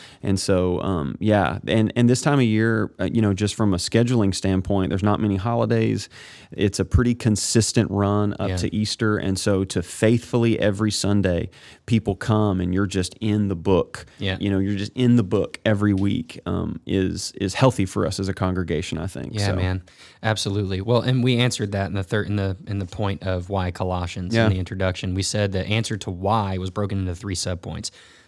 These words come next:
Speaker 2: to reclaim the supremacy of Jesus, to rest in the sufficiency of Jesus,
Speaker 1: Yeah.
Speaker 2: and to remember the simplicity of Jesus. We
Speaker 1: Yep.
Speaker 2: talked about the sufficiency of Jesus a little bit.
Speaker 1: Yep.
Speaker 2: Jesus plus nothing equals everything. Jesus plus something, fill in the blank,
Speaker 1: Yeah.
Speaker 2: whatever.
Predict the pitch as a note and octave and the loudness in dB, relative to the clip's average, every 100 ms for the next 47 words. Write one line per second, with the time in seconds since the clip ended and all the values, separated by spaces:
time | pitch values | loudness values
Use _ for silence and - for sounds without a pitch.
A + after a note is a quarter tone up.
0 | - A#2 G2+ G#2+ G#2 - A#2+ B2 B2+ C3+ | -8 -6 -2 -2 -4 -4 0 2 2 0
1 | C3+ A2+ - - - - A#2 C#3 - C#3 | 0 0 -2 -6 -4 0 2 2 0 0
2 | C#3+ C3 C3+ C3+ C3 D3 - - _ _ | 0 -2 -4 -4 -6 -12 -14 -18 _ _
3 | _ _ - A2+ F#2+ G#2 A#2 C3+ - - | _ _ -4 -2 0 4 4 2 -2 -10
4 | - A#2 A2 G2 - F#2 - C#3+ - G2+ | -6 -2 0 -2 -4 -6 -2 -2 0 -2
5 | - F#2+ F2 F2 G2+ E2+ E2 E2 - - | -2 -2 -4 -4 -4 -4 -4 -6 -10 -8
6 | G#2 F#2 - _ - A2 A#2 G2+ G2+ G#2+ | -6 -6 -8 _ -4 0 2 2 4 4
7 | A#2 A#2+ A#2 A2+ G#2 G2+ - F2+ - B2 | 4 4 4 4 2 0 -2 -2 0 0
8 | - G#2+ F2+ E2 F2 - C#2 - - - | 0 -4 -6 -8 -10 -10 -12 -12 -10 0
9 | B2 D3 C#3+ C3 A#2 A2 - - G#2 G2+ | 2 4 2 2 0 0 -4 -2 -2 -2
10 | F#2+ F#2 F#2 F#2 F2+ F2 E2 D#2+ - - | -4 -4 -4 -4 -4 -4 -4 -6 -8 -8
11 | - B2+ C3+ F#2+ - F#2 - G2+ F#2+ - | -4 2 2 2 0 -2 -2 0 0 0
12 | F2 F2 F#2 F#2+ - F2 E2+ E2 E2 G2 | -4 -4 -8 -8 -4 -4 -6 -8 -8 -10
13 | G#2+ - - G2+ - - - - G2 F#2+ | -8 -8 -6 -6 -6 -8 -8 -8 -6 -6
14 | - A#2 F#2+ A#2+ A2+ A2 | -8 -10 -8 -2 0 0